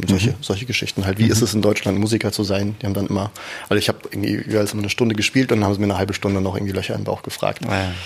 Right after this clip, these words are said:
Speaker 2: cool.
Speaker 1: Wie
Speaker 2: Was
Speaker 1: das
Speaker 2: hat dir mehr
Speaker 1: funktioniert
Speaker 2: Spaß
Speaker 1: ist.
Speaker 2: gemacht von beiden?
Speaker 1: Ähm, <laughs> ich würd, würd sagen fifty fifty, es war schon beides. Wobei, na, das, ich glaub, es ist schon wahrscheinlich ein bisschen, also das mit dem Spielen ist man ja gewohnt, das hatten wir schon oft
Speaker 2: Aha.
Speaker 1: gemacht. Und
Speaker 2: Das
Speaker 1: das ist
Speaker 2: andere ist
Speaker 1: schon,
Speaker 2: dann mehr, der
Speaker 1: das
Speaker 2: Rest
Speaker 1: ist
Speaker 2: ist
Speaker 1: dann halt was
Speaker 2: neu, ne?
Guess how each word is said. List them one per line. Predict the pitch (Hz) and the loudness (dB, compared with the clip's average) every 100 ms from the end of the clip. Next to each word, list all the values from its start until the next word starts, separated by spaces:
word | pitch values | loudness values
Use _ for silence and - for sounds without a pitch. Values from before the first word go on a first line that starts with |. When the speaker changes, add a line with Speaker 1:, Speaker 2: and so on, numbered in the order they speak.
| - | -2
Speaker 2:
cool. | 107 | 2
Speaker 1:
Wie | 107 | 2
Speaker 2:
Was | 131 | 4
Speaker 1:
das | 104 | 2
Speaker 2:
hat | |
dir | 101 | 4
mehr | 98 | 2
Speaker 1:
funktioniert | 104 | 2
Speaker 2:
Spaß | 107 104 | 0 0
Speaker 1:
ist. | |
Speaker 2:
gemacht | 117 120 | -2 -4
von | 113 113 | -4 -2
beiden? | 117 135 - - - - - - - - _ - - - - - | -2 -4 -10 -10 -10 -12 -20 -20 -20 -20 _ -20 -20 -20 -20 -4
Speaker 1:
Ähm, | 117 127 165 214 - - | 2 4 2 -2 -10 -8
<laughs> | 117 98 - - - - - _ _ - - - 151 | -8 -8 -14 -20 -20 -20 -20 _ _ -20 -20 -8 -2
ich | - | 0
würd, | 139 147 | 0 0
würd | 127 | 2
sagen | 147 131 | 2 2
fifty | 127 127 | 0 0
fifty, | - 127 107 | 0 -2 -2
es | 98 | -2
war | 113 | 0
schon | 117 | 0
beides. | 113 110 - - | 0 0 -6 -2
Wobei, | 135 143 | 0 2
na, | 175 147 | 2 2
das, | 123 139 127 | 0 0 0
ich | |
glaub, | 156 156 | 0 0
es | - | 2
ist | |
schon | 156 147 117 120 | 2 2 2 0
wahrscheinlich | 113 127 113 | 2 2 2
ein | |
bisschen, | 120 - 113 110 - - - | 0 2 0 0 -6 -12 -6
also | 107 107 | -2 -2
das | 101 110 | -2 0
mit | 117 | 0
dem | 113 | 0
Spielen | - 123 117 | -2 0 0
ist | 113 | 0
man | 113 | 2
ja | 107 | 2
gewohnt, | 113 107 123 - | 2 0 -2 -4
das | - | -6
hatten | 113 | -6
wir | 110 | -4
schon | 117 | 0
oft | - | 2
Speaker 2:
Aha. | 101 107 | 4 4
Speaker 1:
gemacht. | 110 104 - - - - | 2 -4 -8 -12 -12 -6
Und | 107 113 | -2 2
Speaker 2:
Das | |
Speaker 1:
das | |
ist | 107 | 4
Speaker 2:
andere | 104 | 4
ist | 120 | 4
Speaker 1:
schon, | 117 | 4
Speaker 2:
dann | 90 | 2
mehr, | 80 78 | 2 2
der | 76 | 2
Speaker 1:
das | 69 | 0
Speaker 2:
Rest | - | 0
Speaker 1:
ist | 107 | 0
Speaker 2:
ist | |
Speaker 1:
dann | 107 | 2
halt | 113 | 2
was | 113 | 2
Speaker 2:
neu, | |
ne? | 113 | 4